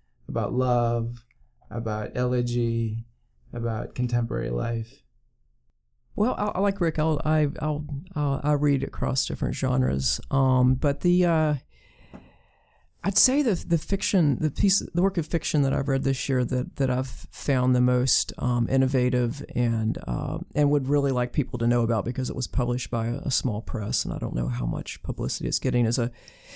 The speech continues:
Speaker 2: is a novel called Trampoline by a writer who, who is a friend of mine named Robert Gipe. And, um, the, the novel is set in eastern Kentucky, and it's told from the point of view of a fifteen-year-old girl.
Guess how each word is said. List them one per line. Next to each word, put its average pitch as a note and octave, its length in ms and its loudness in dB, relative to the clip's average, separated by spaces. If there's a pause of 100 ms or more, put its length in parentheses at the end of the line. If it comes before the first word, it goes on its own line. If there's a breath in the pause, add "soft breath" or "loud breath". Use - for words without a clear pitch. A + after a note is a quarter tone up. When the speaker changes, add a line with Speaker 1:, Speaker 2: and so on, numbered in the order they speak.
(140 loud breath)
Speaker 2:
is D3+ 80 4
a D#3+ 60 6
novel D#3 260 2
called C3+ 320 -2
Trampoline C3 680 2
by B2 320 0
a B2+ 140 0
writer C3 380 2
who, C3 320 2
who C#3 120 4
is C#3 120 0
a B2+ 40 -4
friend B2 220 0
of A#2+ 60 2
mine A#2+ 180 2
named A#2 220 2
Robert A#2+ 360 -2
Gipe. A#2 380 0 (260)
And, A#2 400 2
um, G#2+ 440 0 (880 loud breath)
the, C3 240 2
the C#3 160 0
novel C#3 320 2
is C3+ 80 0
set - 220 0
in A#2+ 140 2
eastern B2+ 320 2
Kentucky, - 580 0
and B2+ 120 4
it's - 200 0
told - 260 2
from B2+ 140 0
the A#2+ 80 2
point C3+ 240 4
of B2 80 0
view B2 180 2
of A#2 100 0
a B2 100 2
fifteen-year-old B2 800 0
girl. A#2 440 0